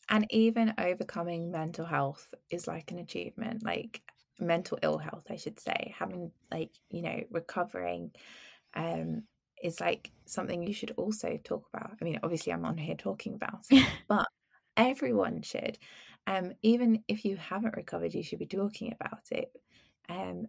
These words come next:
Speaker 1: and obviously not seeing it in a negative light. I only say that 'cause,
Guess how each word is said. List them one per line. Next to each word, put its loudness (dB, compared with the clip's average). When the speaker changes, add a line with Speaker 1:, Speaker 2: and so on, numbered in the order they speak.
Speaker 1:
and -6
obviously -6
not -6
seeing -4
it -4
in 0
a 0
negative -4
light. 2
I 2
only 0
say 4
that -2
'cause, -8